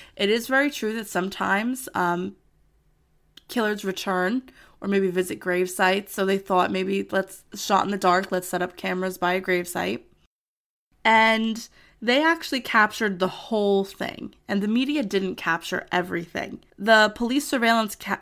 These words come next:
uh, cameras captured a religious ceremony with the family that involved a priest and lasted about two hours long. So during the ceremony, the family members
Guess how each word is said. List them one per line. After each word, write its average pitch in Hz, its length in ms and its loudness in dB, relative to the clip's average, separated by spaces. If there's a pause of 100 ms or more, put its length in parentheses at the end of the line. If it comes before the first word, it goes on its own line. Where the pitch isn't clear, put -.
(120)
uh, 180 240 2
cameras 185 580 0
captured 196 460 0
a 190 40 0
religious 196 440 -2
ceremony 190 580 2
with 185 200 -4
the 226 80 -6
family 180 580 -2 (580)
that 196 160 0
involved 190 460 0
a - 20 -6
priest 214 560 -4 (540)
and 208 160 0
lasted 214 400 2
about 220 240 2
two 208 180 -2
hours 170 400 0
long. 175 400 -4 (240)
So - 140 -6
during 247 320 4
the 311 100 2
ceremony, 214 560 2
the 185 120 -2
family 196 360 0
members 190 640 2